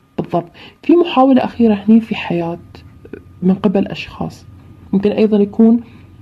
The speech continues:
هذا الكرت يقول لك: "لا تستسلم يا برج الجوزاء إذا أنتوا في مرحلة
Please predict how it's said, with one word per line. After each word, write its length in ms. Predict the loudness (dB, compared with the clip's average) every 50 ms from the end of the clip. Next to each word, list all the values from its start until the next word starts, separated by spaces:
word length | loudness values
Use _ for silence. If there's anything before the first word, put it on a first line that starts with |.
| -20 -20 -20 -20 -20 -20 -20 -20 -20 -16 -6
هذا 180 | -4 -2 -2
الكرت 300 | -2 -2 -2 -4 -4 -4
يقول 160 | -4 -2 -2 -2
لك: 240 | -2 -2 -2 -2
"لا 120 | -2 -2 -2
تستسلم 640 | 0 -2 -6 -6 -4 -8 -10 -6 0 2 2 2
يا 60 | 2
برج 260 | 0 0 -2 -2 -2 -6
الجوزاء 600 | -8 -6 -4 -4 -4 -2 -2 -2 -2 -2 -4 -4 -4
إذا 220 | -2 0 0 0 2
أنتوا 420 | 2 2 2 2 0 2 2 2
في 180 | 0 -2 -2 -2
مرحلة 500 | -2 -2 -4 -6 -4 0 0 0 -2